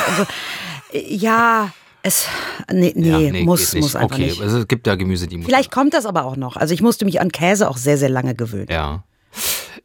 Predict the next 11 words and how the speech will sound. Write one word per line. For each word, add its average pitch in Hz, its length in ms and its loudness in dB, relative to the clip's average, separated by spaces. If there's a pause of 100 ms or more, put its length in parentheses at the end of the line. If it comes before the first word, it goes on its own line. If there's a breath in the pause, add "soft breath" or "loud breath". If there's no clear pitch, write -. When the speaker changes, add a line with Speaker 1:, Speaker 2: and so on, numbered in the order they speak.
(160)
Speaker 2:
Äh, 95 80 0 (260)
welche 139 260 4
Sprache 127 380 0
würdest 120 200 0
du 123 60 -2
gern 107 180 -2
perfekt - 340 -8
beherrschen? 92 480 -6 (1900 loud breath)
Speaker 1:
Ähm. 185 440 4
Speaker 2:
Polnisch. 98 440 -2 (280)
Speaker 1:
<laughs> 185 60 -2